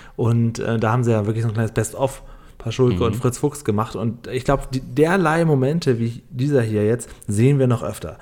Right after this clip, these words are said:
Speaker 1: Dass Paschulke es wahnsinnig übertreibt und dann von Fritz Fuchs, äh, zurechtgewiesen ist. Denn er kommt also wirklich, in, als wenn er auf die Corona-Station muss.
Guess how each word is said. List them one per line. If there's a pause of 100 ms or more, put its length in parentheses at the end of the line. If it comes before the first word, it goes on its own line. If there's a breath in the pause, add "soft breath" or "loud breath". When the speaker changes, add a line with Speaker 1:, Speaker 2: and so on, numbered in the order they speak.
(140 loud breath)
Speaker 1:
Dass
Paschulke
es
wahnsinnig
übertreibt
und
dann
von
Fritz
Fuchs,
äh,
zurechtgewiesen
ist.
Denn
er
kommt
also
wirklich,
in,
als
wenn
er
auf
die
Corona-Station
muss.